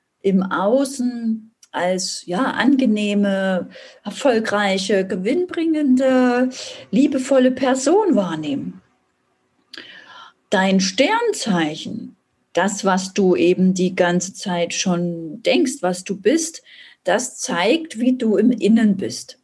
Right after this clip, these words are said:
Das kannst du auch für dich berücksichtigen. Und nun kommt es drauf an,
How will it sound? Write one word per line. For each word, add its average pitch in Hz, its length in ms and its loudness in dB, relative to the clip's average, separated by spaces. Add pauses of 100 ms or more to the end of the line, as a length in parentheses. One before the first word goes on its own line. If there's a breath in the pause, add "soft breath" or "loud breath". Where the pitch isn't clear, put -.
(100)
Das 185 220 -6
kannst 247 360 -2
du 190 80 2
auch 196 240 0
für 220 180 -2
dich 254 480 0 (640 soft breath)
berücksichtigen. - 1120 -2 (1200)
Und 185 240 0
nun 269 560 4 (500 loud breath)
kommt - 320 -2
es 220 160 -4
drauf 180 500 -4
an, 208 380 2